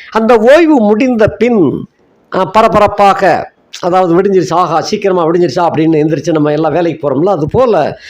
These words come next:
அவரும் விழித்து கொண்ட உடனே என்னென்ன பணிகள் இருக்கிறது அதெல்லாம், அஹ், தட்டி எழுப்பி எல்லாத்தையும் வேலை, வேலையெல்லாம்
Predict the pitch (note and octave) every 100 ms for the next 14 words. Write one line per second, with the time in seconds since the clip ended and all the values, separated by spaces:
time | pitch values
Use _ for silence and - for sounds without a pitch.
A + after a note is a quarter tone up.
0 | - G#3+ C#4+ E4 A#3+ C#3 A#2 - _ F#3+
1 | A#3+ A#3 G#3+ F#3+ F3 E3 D3+ D3+ F#3+ G#3
2 | - _ F3 F#3 F3 D#3 D3+ E3+ C#3+ D#3+
3 | C3+ D#3 D#3+ D#3+ C#3+ C3+ C3 C#3 D#3+ A#2
4 | - _ D#3 D3 D3 - D3+ C#3+ D3+ D3+
5 | D3 C#3+ - D3+ C3 C#3 C3+ D#3 C#3 C#3+
6 | C#3